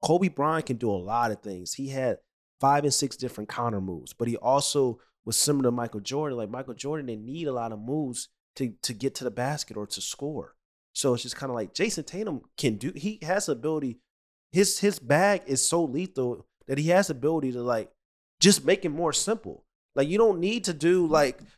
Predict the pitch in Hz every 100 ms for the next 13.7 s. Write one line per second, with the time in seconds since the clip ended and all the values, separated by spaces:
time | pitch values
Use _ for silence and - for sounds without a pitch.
0 | _ 175 202 - 190 170 170 151 147 175
1 | 233 208 - - 185 165 147 - 160 170
2 | 165 - 220 339 180 135 123 120 123 95
3 | - _ - - 170 185 175 165 160 -
4 | 156 151 139 131 127 113 - _ - 131
5 | 117 113 123 120 - 110 98 139 139 139
6 | 135 127 117 123 123 123 120 117 - 117
7 | 110 - _ _ _ 131 135 135 127 123
8 | 120 107 123 117 - 113 110 - - _
9 | _ _ _ _ _ 131 127 117 110 -
10 | _ - 160 120 104 - _ _ _ -
11 | 160 151 147 139 - 135 87 - _ _
12 | _ _ _ _ _ _ - 190 202 180
13 | 190 185 151 170 175 165